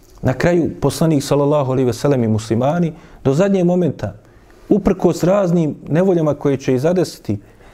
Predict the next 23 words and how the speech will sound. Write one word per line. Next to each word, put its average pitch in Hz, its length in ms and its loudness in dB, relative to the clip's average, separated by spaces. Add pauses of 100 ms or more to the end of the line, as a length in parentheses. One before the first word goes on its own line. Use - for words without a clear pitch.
(140)
od 127 120 2
ovih 135 280 2
istih 160 440 0 (200)
koji 123 180 0
su, 135 140 -2
jel, 120 100 2
potpisali 143 540 0
s - 80 -6
njima 156 160 2
dogovor, 175 480 0 (380)
dakle, 143 320 -4 (300)
neće 175 600 0 (500)
ni, 170 280 2
ni 147 180 2
jednog 180 260 2
momenta 165 460 -2
on 180 160 0
prekršiti 147 540 -4
dogovor 143 440 0 (200)
sve - 160 -2
dok 151 240 -2
oni, 151 160 0
dok 123 340 -4